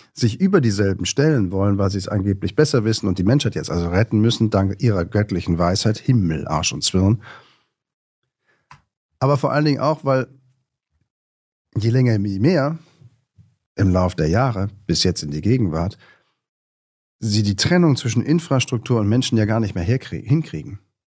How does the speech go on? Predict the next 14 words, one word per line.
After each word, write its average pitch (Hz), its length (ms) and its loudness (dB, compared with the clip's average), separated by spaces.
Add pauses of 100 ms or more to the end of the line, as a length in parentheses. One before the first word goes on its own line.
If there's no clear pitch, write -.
(220)
Heutzutage 120 840 0 (1500)
ist 165 260 0
der 113 100 4
Mensch 135 360 0
von 123 160 0
seinem 104 300 0
Internetzugang 120 1400 0 (100)
so 120 380 0
abhängig 107 580 -2
von 110 240 0
dieser 160 420 0
Teil 123 240 0
der 113 140 -2
Infrastruktur, 127 920 -2